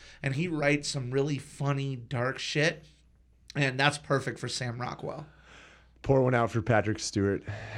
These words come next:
Speaker 1: I mean, it's
Speaker 2: I, I
Speaker 1: still
Speaker 2: still hope he can make a comeback, but, uh, it's not looking good.
Speaker 1: No, the, the Fox would have to pay for a, a
Speaker 2: Sup-,
Speaker 1: campaign.
Speaker 2: supporting actors looking like a tough, tough, uh, category to crack.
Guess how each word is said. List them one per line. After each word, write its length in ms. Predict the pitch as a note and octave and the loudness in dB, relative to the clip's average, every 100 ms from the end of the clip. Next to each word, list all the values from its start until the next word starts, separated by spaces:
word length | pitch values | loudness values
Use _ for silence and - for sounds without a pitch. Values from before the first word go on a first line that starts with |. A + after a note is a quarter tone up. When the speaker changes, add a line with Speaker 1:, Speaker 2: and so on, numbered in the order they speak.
| G2 F#2+ - - | -6 -8 -12 0
Speaker 1:
I 80 | D#3 | 2
mean, 240 | F#3+ G3 | 4 4
it's 260 | G3 G3+ A#2+ | 4 6 8
Speaker 2:
I, 60 | C#3+ C#3+ | 8 10
I 40 | C#3+ | 8
Speaker 1:
still 100 | C#3+ | 6
Speaker 2:
still 200 | D#3+ C#3+ | 6 8
hope 220 | C3 B2+ | 6 4
he 80 | - | -2
can 140 | A2+ | 0
make 160 | A2+ A2+ | 2 2
a 40 | F#2+ | 0
comeback, 540 | A2 G2 G2 F#2+ - | 0 2 2 0 -2
but, 240 | G2 F2+ - _ _ _ - | -2 -2 -6 _ _ _ -4
uh, 60 | F#2+ | -2
it's 340 | F#2+ E2+ - | -2 -2 -4
not 140 | G2 - | -4 -4
looking 220 | F2+ G2 | -6 -6
good. 220 | F#2 F#2+ - | -6 -6 -8
Speaker 1:
No, 300 | C#3 D#3+ G#3+ | 0 4 6
the, 320 | D3 C3 C3 B2 | 4 2 0 -2
the 100 | C3 | -2
Fox 400 | - C#3+ F3 - | 4 4 4 2
would 100 | D#3+ | 2
have 180 | D3 D3 | 2 2
to 100 | C#3 | -4
pay 380 | - D3 D3 D3+ | -2 2 2 0
for 260 | C#3+ C3 B2+ | -2 0 0
a, 260 | B2+ A#2+ - | 0 -4 -4
a 60 | A#2+ | 0
Speaker 2:
Sup-, 140 | C#3+ | 2
Speaker 1:
campaign. 500 | D3+ C3+ F3 F3+ - | 2 0 -2 -4 -6
Speaker 2:
supporting 520 | - B2+ C#3+ C#3+ C3 | -2 0 4 4 4
actors 580 | A2+ A2+ - G#2+ F#2+ - | 2 2 0 0 -2 -4
looking 240 | G#2+ G#2 G2+ | -4 0 0
like 160 | G2 | 0
a 60 | F#2 | -2
tough, 360 | - F#2+ - - - | -2 -2 -4 -16 -8
tough, 300 | - G2+ - | -4 -2 -2
uh, 420 | F#2+ F#2 F#2 F2+ - | 0 0 0 -2 -2
category 440 | - F#2 F#2 F2+ F2 | -2 0 2 0 0
to 80 | |
crack. 420 | F2+ F#2 F#2 - | -2 -4 -4 -6